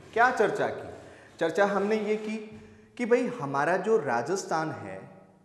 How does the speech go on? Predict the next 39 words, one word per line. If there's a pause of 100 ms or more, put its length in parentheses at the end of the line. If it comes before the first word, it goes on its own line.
(200)
वो
देखने
में
कैसा
लगता
है? (580)
तो
भाई
राजस्थान
तो
विषम
कोणीय (160)
चतुर्भुज
के (400)
समान
दिखाई
देता
है, (360)
जैसे (520)
पतंग
हो (680)
उसके
जैसा
भी
दिखाई
देता
है। (320)
फिर
हमने
कहा (500)
कि
भाई
विश्व
का
ऐसा
कौन
सा
देश
है